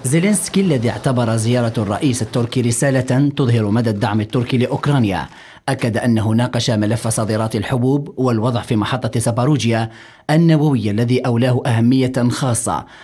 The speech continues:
حيث طالب الأمم المتحدة بضمان أمن هذا الهدف الاستراتيجي وتحرير المحطة بالكامل من القوات الروسية.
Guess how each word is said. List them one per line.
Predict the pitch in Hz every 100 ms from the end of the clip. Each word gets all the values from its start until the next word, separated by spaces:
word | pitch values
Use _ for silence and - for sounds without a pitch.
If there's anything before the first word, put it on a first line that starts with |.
| -
حيث | 117 120
طالب | 107 127 110 101
الأمم | 110 147 120 101
المتحدة | 104 127 135 135 131 131 135 - -
بضمان | 131 156 156 156 165 151 156
أمن | 113 104
هذا | 123 110
الهدف | 101 123 117
الاستراتيجي | 117 113 117 113 123 123 135 156 156
وتحرير | 107 107 117 123 127 120
المحطة | 101 98 127 127 120 131
بالكامل | 123 123 160 123 120 110 - - -
من | 139
القوات | 113 123 110 104 -
الروسية. | 92 123 - 80 76